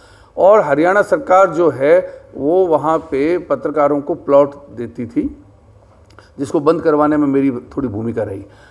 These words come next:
हर मुख्यमंत्री आया और उन्होंने प्लॉट दिया, और ये जो खास जो अच्छे पहुँच वाले पत्रकार थे, वो फरीदाबाद में और गुड़गांव में प्लॉट लेते थे, कुछ इंडस्ट्रियल प्लॉट लेते थे। तो मुझको भजन लाल ने एक बार ये बात कही थी, जब झगड़ा हो गया, तो उन्होंने इंडियन एक्सप्रेस का प्लॉट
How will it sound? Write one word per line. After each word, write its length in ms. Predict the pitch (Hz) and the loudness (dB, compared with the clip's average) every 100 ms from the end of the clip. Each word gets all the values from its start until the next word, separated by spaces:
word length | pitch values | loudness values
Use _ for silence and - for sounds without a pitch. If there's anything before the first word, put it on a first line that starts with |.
| _ | _
हर 140 | - 214 190 175 | 2 2 0 -4
मुख्यमंत्री 540 | 170 202 185 185 196 | -2 0 0 -2 2
आया 300 | 175 165 185 | 4 6 4
और 160 | 180 175 | 4 0
उन्होंने 300 | 156 175 175 | 0 -2 -2
प्लॉट 320 | 175 165 165 | 2 4 4
दिया, 220 | 151 185 | 2 2
और 120 | 180 | 2
ये 140 | 170 170 | 2 0
जो 160 | 165 | -2
खास 360 | 156 - 175 170 | -4 0 0 0
जो 60 | 175 | -4
अच्छे 320 | - - 202 | -4 -2 -2
पहुँच 320 | 143 165 180 | 0 -2 2
वाले 180 | 190 190 | 2 2
पत्रकार 480 | 151 135 135 139 135 | 0 -2 0 0 0
थे, 100 | 190 202 - - - | -2 -2 -8 -20 -12
वो 180 | 147 185 | 0 2
फरीदाबाद 640 | 190 170 156 180 160 160 156 | 2 2 4 4 4 4 2
में 360 | 147 165 185 | 0 0 0
और 340 | 190 151 160 151 | 0 2 2 2
गुड़गांव 440 | 143 139 147 151 | -2 0 2 2
में 240 | 147 165 | 2 -2
प्लॉट 240 | 147 139 123 | 0 0 0
लेते 240 | 131 135 | -4 -6
थे, 160 | 151 214 | -4 -6
कुछ 320 | - 202 - - | -4 -6 -6 -8
इंडस्ट्रियल 440 | 160 175 185 233 | -4 -4 -4 -4
प्लॉट 300 | 185 185 175 | 0 4 4
लेते 240 | 143 135 123 | 2 -4 -8
थे। 160 | 107 139 - _ - _ _ | -16 -20 -20 _ -20 _ _
तो 80 | - | -2
मुझको 360 | 165 160 156 226 | -2 -2 -2 0
भजन 240 | 147 139 | 0 0
लाल 260 | 180 196 196 | 2 4 2
ने 160 | 196 | 0
एक 120 | 175 147 | -2 2
बार 200 | 170 160 | 2 4
ये 100 | 156 | 2
बात 260 | 151 147 | 2 2
कही 120 | 147 | 0
थी, 120 | 151 185 | 0 -2
जब 100 | 147 | 0
झगड़ा 240 | 127 151 | 0 2
हो 180 | 160 131 | 2 0
गया, 200 | 139 170 | 0 0
तो 100 | 196 | 0
उन्होंने 320 | 156 165 180 | -2 -2 -2
इंडियन 280 | 151 156 175 | -2 -2 -2
एक्सप्रेस 320 | 156 - 170 | -4 -4 -2
का 120 | - | 0
प्लॉट 360 | 170 - 156 | -2 2 2